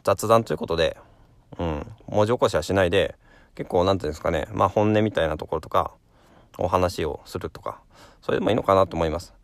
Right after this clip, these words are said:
やっぱ三分だと短いような気がするんで。ということですね。来週は、また月曜日、配信しようと思ってます。月曜日は未来のことを話をしようと思いますが、まあ、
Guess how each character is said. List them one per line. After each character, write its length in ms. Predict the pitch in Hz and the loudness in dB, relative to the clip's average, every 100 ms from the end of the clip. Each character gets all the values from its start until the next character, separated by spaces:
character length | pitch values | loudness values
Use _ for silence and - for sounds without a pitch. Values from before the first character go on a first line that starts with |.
| - | -6
や 60 | |
っ 40 | - | -2
ぱ 60 | |
三 160 | 117 196 | 2 2
分 120 | - | 4
だ 100 | 90 | 2
と 80 | 82 | 2
短 280 | 82 90 - | -2 -4 -2
い 40 | |
よ 60 | 82 | 0
う 20 | |
な 100 | 76 | -2
気 100 | - | -4
が 80 | 80 | -6
す 100 | 80 | -6
る 100 | 80 | -8
ん 40 | |
で。 140 | 78 - - - _ _ _ _ _ _ _ - | -8 -12 -18 -20 _ _ _ _ _ _ _ -12
と 80 | |
い 20 | 139 | -6
う 20 | |
こ 100 | - | -4
と 80 | 131 | -2
で 80 | 90 | -4
す 100 | 82 | -4
ね。 200 | 82 - _ _ - _ _ _ _ _ _ _ _ _ _ - - - - _ _ _ _ _ _ _ - - _ _ _ _ _ _ _ _ - | -8 -10 _ _ -20 _ _ _ _ _ _ _ _ _ _ -20 -20 -20 -20 _ _ _ _ _ _ _ -20 -20 _ _ _ _ _ _ _ _ 0
来 140 | 127 | 0
週 160 | 151 156 | 2 4
は、 280 | 151 143 - - _ _ _ _ | 6 6 4 -8 _ _ _ _
ま 100 | - | -4
た 180 | 113 107 | 2 2
月 220 | 95 101 123 | 0 -2 -2
曜 60 | |
日、 160 | 90 - _ _ - _ _ | -2 -6 _ _ -20 _ _
配 200 | - 107 | -8 -6
信 140 | 104 101 | -2 -4
し 60 | |
よ 80 | 104 | -4
う 20 | |
と 80 | - | -6
思 120 | 80 | -6
っ 40 | 82 | -6
て 80 | |
ま 120 | - - | -10 -12
す。 160 | - _ _ _ _ _ _ | -14 _ _ _ _ _ _
月 200 | 107 - | -4 0
曜 60 | |
日 80 | 143 | 2
は 60 | 90 | 2
未 120 | 107 | 2
来 120 | 110 | 2
の 80 | 85 | 0
こ 100 | - | -4
と 100 | 82 | -6
を 40 | |
話 280 | 80 82 - | -2 -4 -4
を 140 | - - | -10 -12
し 80 | - | -14
よ 60 | |
う 40 | - | -8
と 80 | |
思 100 | 85 | -4
い 40 | 82 | -2
ま 100 | 85 | -2
す 60 | |
が、 140 | - - - - - - | -6 -10 -14 -20 -18 -2
ま 300 | 107 80 | 0 0
あ、 60 | - | -2